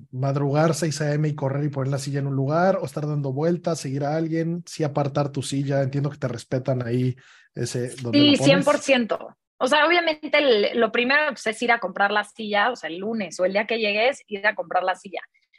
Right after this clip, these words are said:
Speaker 2: Y luego lo, lo bonito del Masters, que es otra de las cosas únicas, es que tú pones tu silla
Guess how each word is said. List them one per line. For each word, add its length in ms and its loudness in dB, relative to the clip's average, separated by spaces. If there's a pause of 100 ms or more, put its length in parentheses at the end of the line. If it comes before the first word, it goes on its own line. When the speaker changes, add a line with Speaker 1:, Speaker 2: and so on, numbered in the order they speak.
(100)
Speaker 2:
Y 100 0
luego 320 6
lo, 260 4
lo 160 4
bonito 400 2
del 240 2
Masters, 480 -4
que 80 -6
es 80 -8
otra 220 0
de 40 0
las 160 -2
cosas 300 -10
únicas, 380 0
es 100 -10
que 140 0
tú 160 -4
pones 340 2
tu 80 -18
silla 400 2